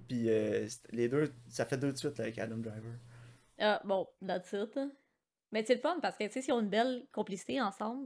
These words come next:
Speaker 2: tu sais, ça va sûrement donner un, un bon projet, là.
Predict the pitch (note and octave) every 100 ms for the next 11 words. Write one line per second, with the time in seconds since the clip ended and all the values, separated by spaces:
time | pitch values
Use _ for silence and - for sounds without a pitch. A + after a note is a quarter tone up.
0 | - - A3 G3 F3 G3 G3 G3+ G3+ G3
1 | G#3 F3+ F3 - G3 F3+ F3+ - F3+ F3
2 | G#3+